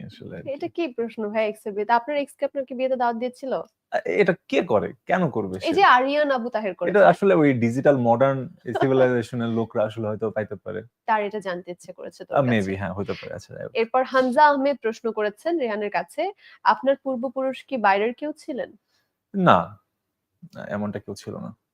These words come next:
Speaker 2: তুই
Speaker 1: বাংলাদেশের
Speaker 2: শিওর
Speaker 1: সবাই।
Speaker 2: এটা?
Speaker 1: আচ্ছা, আমার
Speaker 2: মানে
Speaker 1: তো
Speaker 2: আদি পুরুষ তো থাকতেও
Speaker 1: এখন
Speaker 2: পারে।
Speaker 1: ওইটা তো আমার দাদার তো সেই ব্যাপারে নলেজ ছিল না।
Speaker 2: হ্যাঁ।
Speaker 1: আমার দাদা তো
Speaker 2: একটা
Speaker 1: টাঙ্গাইলের
Speaker 2: ডিএনএ
Speaker 1: ছিল।
Speaker 2: টেস্ট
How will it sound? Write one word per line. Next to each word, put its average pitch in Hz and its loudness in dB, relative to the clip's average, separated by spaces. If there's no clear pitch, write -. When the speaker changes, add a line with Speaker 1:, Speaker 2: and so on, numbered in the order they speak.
Speaker 2:
তুই - -12
Speaker 1:
বাংলাদেশের 101 4
Speaker 2:
শিওর 262 4
Speaker 1:
সবাই। 320 -2
Speaker 2:
এটা? - -6
Speaker 1:
আচ্ছা, 135 4
আমার 107 2
Speaker 2:
মানে 143 4
Speaker 1:
তো 247 6
Speaker 2:
আদি 269 8
পুরুষ 330 2
তো 320 -4
থাকতেও - 0
Speaker 1:
এখন - 2
Speaker 2:
পারে। - 4
Speaker 1:
ওইটা 147 4
তো 156 2
আমার 123 0
দাদার 113 4
তো 127 -6
সেই 113 -8
ব্যাপারে 110 -2
নলেজ 98 -2
ছিল 107 -4
না। - -
Speaker 2:
হ্যাঁ। 104 -4
Speaker 1:
আমার 117 -2
দাদা 113 6
তো 110 -4
Speaker 2:
একটা 107 0
Speaker 1:
টাঙ্গাইলের - 0
Speaker 2:
ডিএনএ - 0
Speaker 1:
ছিল। 262 2
Speaker 2:
টেস্ট 254 -4